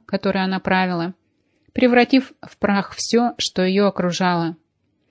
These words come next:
Но, извлечённая из небытия, Нефертити снова властвует над миром. Каждый, кто хоть раз видел её изображение,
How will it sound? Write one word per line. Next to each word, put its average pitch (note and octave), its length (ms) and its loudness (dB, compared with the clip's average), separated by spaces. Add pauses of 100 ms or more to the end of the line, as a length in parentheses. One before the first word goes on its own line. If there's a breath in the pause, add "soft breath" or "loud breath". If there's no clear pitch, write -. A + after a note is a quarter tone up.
(180)
Но, G3+ 340 4
извлечённая F#3 800 0
из F3+ 240 -4
небытия, F#3 680 0 (340 soft breath)
Нефертити A#3+ 580 4
снова F#3+ 520 -2
властвует F3 720 -4
над F3+ 180 -4
миром. D#3+ 440 -2 (3000)
Каждый, B3 480 2
кто - 220 0
хоть A#3+ 240 0
раз C4 280 4
видел G#3+ 340 4
её G3 340 4
изображение, G3 880 2